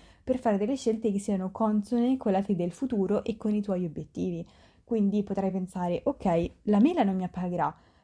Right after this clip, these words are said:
però effettivamente se io comincio a mangiare il pacchetto di patatine e me lo finisco, sarò appagata in questo momento,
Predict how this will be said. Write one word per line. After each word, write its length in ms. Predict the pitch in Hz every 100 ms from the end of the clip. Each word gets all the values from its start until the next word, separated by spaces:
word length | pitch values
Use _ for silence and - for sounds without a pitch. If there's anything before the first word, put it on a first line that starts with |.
| -
però 140 | 277
effettivamente 680 | 208 220 294 262 214 220 185
se 140 | 180
io 200 | 196 262
comincio 300 | 254 202 202
a 60 | 196
mangiare 240 | 185 220
il 60 | 196
pacchetto 300 | 185 175 -
di 60 | 180
patatine 380 | 190 190 208
e 20 | 185
me 140 | 196
lo 60 | 196
finisco, 640 | 196 170 - - 175 190 - _ - _ _ _
sarò 200 | - 180
appagata 400 | 185 180 170 220
in 80 | 208
questo 260 | 202 - 185
momento, 560 | 185 196 175 170 165